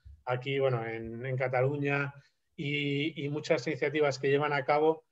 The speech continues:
sí, por ejemplo, lo tratan de hacer, ¿no? Hay muchos ejemplos, La Caixa, Telefónica,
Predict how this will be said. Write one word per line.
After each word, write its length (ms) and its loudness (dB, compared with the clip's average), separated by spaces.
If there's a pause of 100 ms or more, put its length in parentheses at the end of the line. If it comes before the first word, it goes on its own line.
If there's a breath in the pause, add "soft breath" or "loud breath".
(140)
sí, 160 -8
por 140 2
ejemplo, 340 4
lo 140 4
tratan 340 2
de 80 4
hacer, 400 2
¿no? 300 -4
Hay 60 -4
muchos 260 0
ejemplos, 460 2
La 140 -4
Caixa, 480 0
Telefónica, 920 0